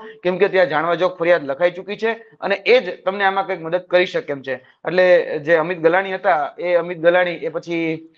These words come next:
અ, કહી શકાય કે નીલમબાગ પોલીસ સ્ટેશને જાય છે અને મેં પણ જે પછી કહી શકાય કે મારા માધ્યમો છે, એ માધ્યમથી, અ, માનનીય શ્રી પ-, પરમાર સાહેબનો કોન્ટેક્ટ નંબર લઈ અને પરમાર સાહેબને પણ મેં વાત કરી કે ભાઈ, અમિત ગલાણી નામનો વ્યક્તિ છે કે જેના દ્વારા પહેલા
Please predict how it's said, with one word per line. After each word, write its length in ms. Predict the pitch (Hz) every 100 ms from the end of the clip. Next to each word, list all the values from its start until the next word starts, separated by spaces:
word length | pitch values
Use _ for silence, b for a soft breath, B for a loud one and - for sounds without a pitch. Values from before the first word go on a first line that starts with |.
| -
અ, 120 | 143
કહી 120 | 151 -
શકાય 260 | 175 175
કે 400 | 165 160 156 156 - 156
નીલમબાગ 440 | 151 160 175 175 170
પોલીસ 200 | 170 175
સ્ટેશને 340 | 185 180 175
જાય 180 | 165 180
છે 140 | 175 202 - b b
અને 140 | 160
મેં 340 | 160 165 226 226
પણ 320 | 170 127 135
જે 180 | 147 175
પછી 600 | 175 175 175 170 160 -
કહી 100 | 170
શકાય 280 | 170 175 170
કે 80 | 147
મારા 240 | 151 165
માધ્યમો 440 | 156 151 170 180 170
છે, 140 | 170
એ 80 | 151
માધ્યમથી, 680 | 151 147 170 170 190 190 b b -
અ, 140 | 147
માનનીય 320 | 147 160 185
શ્રી 280 | 180 175 170
પ-, 340 | 170 156 156 156
પરમાર 220 | 165 170
સાહેબનો 260 | 170 170
કોન્ટેક્ટ 360 | 160 160 175 170
નંબર 220 | 170 170
લઈ 220 | 165 175
અને 140 | 143 147
પરમાર 280 | 151 170 185
સાહેબને 260 | 190 190
પણ 160 | 190 185
મેં 160 | 170
વાત 240 | 156 156 -
કરી 320 | 151 - - b b 165
કે 60 |
ભાઈ, 80 | 170
અમિત 260 | 156 180 165
ગલાણી 360 | 165 175 190
નામનો 260 | 180 180 170
વ્યક્તિ 320 | 160 160 165
છે 180 | 165 185
કે 140 | 180
જેના 360 | 131 147 170 196
દ્વારા 320 | 170 170 185 - _ _ -
પહેલા 320 | 214 202